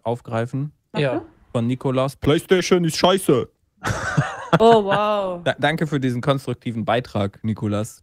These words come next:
Speaker 1: Mein Horizont hat sich gerade um
Speaker 2: <laughs>
Speaker 1: mindestens fünf Prozent verringert.
Speaker 2: Um
Speaker 1: Äh,
Speaker 2: zum Thema zurückzukommen, danke. Ähm,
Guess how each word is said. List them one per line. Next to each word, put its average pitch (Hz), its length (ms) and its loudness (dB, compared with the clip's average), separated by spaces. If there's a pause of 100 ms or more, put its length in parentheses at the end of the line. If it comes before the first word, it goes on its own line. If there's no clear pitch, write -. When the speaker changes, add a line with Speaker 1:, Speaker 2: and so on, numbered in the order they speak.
Speaker 1:
Mein 107 380 -6
Horizont 127 480 0
hat 123 160 -2
sich 113 160 -10
gerade 113 380 -2
um 110 280 -4 (160)
Speaker 2:
<laughs> - 140 -20
Speaker 1:
mindestens 113 720 -2
fünf 113 300 -8
Prozent 104 400 -6
verringert. 107 520 -4 (680)
Speaker 2:
Um 143 280 -2
Speaker 1:
Äh, - 20 -4
Speaker 2:
zum 147 240 -4
Thema 147 260 -4
zurückzukommen, 151 640 -8
danke. 147 520 -2
Ähm, 123 640 -4